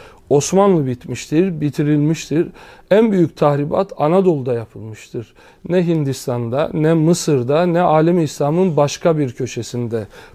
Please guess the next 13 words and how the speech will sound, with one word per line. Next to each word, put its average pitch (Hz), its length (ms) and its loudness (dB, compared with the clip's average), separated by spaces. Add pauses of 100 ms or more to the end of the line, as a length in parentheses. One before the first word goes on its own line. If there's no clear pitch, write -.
(180)
Burada 156 320 4
yapılmıştır. 120 800 -2 (380)
O 143 80 4
halde 156 340 2
büyük 180 340 2
inkılap 156 640 -2
da 185 280 -2 (300)
burada 160 320 4
olmalıdır. 120 720 -2 (400)
O 160 220 2
barikatlar 156 760 2
burada 165 300 2
yarılmalıdır. 123 800 -4